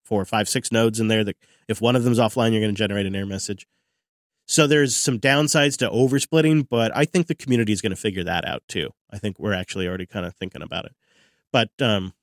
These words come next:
it's a great idea, Jeff. Mere Mortals podcast also came in with a row of ducks to echo what Jeff said. Uh, he said, "I'd like to do something similar, but for all the app developers who allow all this boosting to happen. A nice handy list somewhere would make this way easier."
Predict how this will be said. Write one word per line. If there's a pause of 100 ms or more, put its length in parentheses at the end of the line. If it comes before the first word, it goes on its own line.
(720)
it's
a
great
idea,
Jeff. (420)
Mere
Mortals
podcast
also
came
in
with
a
row
of
ducks
to
echo
what
Jeff
said. (680)
Uh,
he
said,
"I'd
like
to
do
something
similar,
but
for
all
the
app
developers
who
allow
all
this
boosting
to
happen.
A
nice
handy
list
somewhere
would
make
this
way
easier."